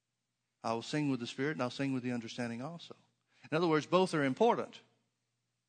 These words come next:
So praying with your understanding or praying with your mind must be helpful, or else the Holy Ghost would have said, "Forget about that praying with your mind and just pray in tongues all the time."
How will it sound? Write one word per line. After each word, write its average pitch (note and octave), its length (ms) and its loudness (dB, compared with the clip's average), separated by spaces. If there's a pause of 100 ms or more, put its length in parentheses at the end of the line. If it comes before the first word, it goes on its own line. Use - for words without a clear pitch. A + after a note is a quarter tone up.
(500)
So C#3+ 380 2 (280)
praying F#3+ 300 8
with D#3+ 120 2
your D3+ 160 4
understanding D3 600 4
or C3 80 2
praying E3+ 300 4
with C#3 120 0
your B2+ 120 2
mind D#3 340 4 (240)
must E3 320 4
be D#3 100 4
helpful, E3 640 4 (960)
or C#3 80 4
else D3 180 6
the D3+ 60 0
Holy D#3 220 4
Ghost D#3 260 0
would D3 60 -2
have C3+ 100 -4
said, C#3+ 160 0
"Forget D#3+ 220 0
about D3+ 220 4
that B2+ 120 0
praying C#3+ 300 -2
with B2 120 -2
your A2+ 100 -2
mind D#3 260 0
and A2+ 100 -4
just C#3 160 -6
pray C#3+ 180 -2
in B2 100 -4
tongues C#3+ 280 -4
all A2 160 -4
the G#2+ 80 -12
time." F3+ 260 -8